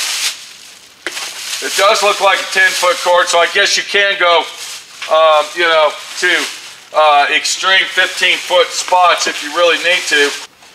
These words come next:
So we're gonna go ahead and open the unit up on the top. It's got two levers, one on each side. They're lockable levers.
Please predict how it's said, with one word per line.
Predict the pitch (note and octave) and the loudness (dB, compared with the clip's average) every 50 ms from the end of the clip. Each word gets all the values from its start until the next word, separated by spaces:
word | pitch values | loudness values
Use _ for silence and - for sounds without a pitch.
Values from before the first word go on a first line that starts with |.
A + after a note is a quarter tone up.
| _ - - - - - - | _ -20 -20 -20 -20 -20 -14
So | - - G#3 G#3+ | -4 0 2 4
we're | A#3+ | 4
gonna | C#4 C#4+ C4+ B3 | 4 4 2 4
go | B3+ B3 A#3+ | 4 2 4
ahead | A3 A3+ A#3 A3 - | 4 2 2 0 0
and | - - | 0 2
open | A3+ B3 B3 - B3+ A3 | 2 2 0 -2 -6 -6
the | G3+ | -6
unit | F#3+ - G#3+ A3+ A3 G3+ F#3+ | -4 -2 -2 -2 -2 -2 0
up | G3+ G#3 G3 F#3 F3+ F#3 | 2 2 4 2 2 0
on | E3 E3+ E3+ | -2 -4 -2
the | D#3+ D3+ | -4 -6
top. | - - G3+ G3 F#3 F3+ F3 D#3+ D#3 | -2 0 2 2 4 4 2 0 -2
It's | D#3 D#3 - | -6 -8 -2
got | - F3+ E3+ - - | 0 0 0 0 -2
two | - C4+ C#4+ B3+ | -4 -4 -2 -2
levers, | B3+ A3+ G#3 G3+ F3+ F#3 F3+ - | 0 0 0 2 2 0 0 2
one | - G3 G#3+ G#3+ | 2 2 2 4
on | G3+ G3 F#3+ | 2 2 2
each | F3+ F#3 - - | 0 -2 -2 -2
side. | - - F3 E3+ D#3+ D#3 D#3 D#3 D#3+ E3+ - - - - - - - - _ _ _ _ _ _ _ - | -4 0 2 4 4 4 4 4 2 0 -2 -8 -16 -20 -20 -20 -20 -20 _ _ _ _ _ _ _ -2
They're | D3+ D#3 D#3 | 0 0 2
lockable | D3+ D#3+ F#3+ G#3 G#3+ A3+ - - G#3+ - G3 F#3+ F3 E3+ | 2 2 2 4 4 4 2 0 0 0 0 0 0 2
levers. | F3 F#3 F#3 F3+ E3 D#3 D3+ D3+ D#3+ - - | 2 2 2 2 2 2 2 2 2 0 -2